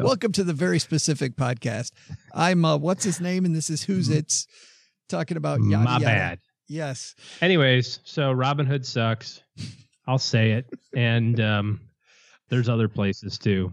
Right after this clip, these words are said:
Speaker 1: I don't think
Speaker 2: But
Speaker 1: we have to say they suck. We can say legally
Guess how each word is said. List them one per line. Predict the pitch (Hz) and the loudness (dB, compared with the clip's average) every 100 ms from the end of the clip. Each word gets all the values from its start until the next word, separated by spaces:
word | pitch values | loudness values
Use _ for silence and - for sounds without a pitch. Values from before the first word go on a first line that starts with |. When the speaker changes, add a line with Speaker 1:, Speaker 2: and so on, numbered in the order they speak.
| 127 | -2
Speaker 1:
I | 220 | 2
don't | 269 | 2
think | 233 220 | 2 0
Speaker 2:
But | |
Speaker 1:
we | 196 | 2
have | 180 175 - | 4 2 0
to | 165 | 0
say | 160 151 | 2 2
they | 147 147 | 2 0
suck. | - 147 147 - - _ _ _ _ | 0 0 -2 -4 -12 _ _ _ _
We | 170 202 | 0 0
can | - - 208 220 | 0 0 2 2
say | 208 - 139 131 | 0 0 0 -2
legally | 139 160 160 143 117 113 | 0 0 2 0 -2 -4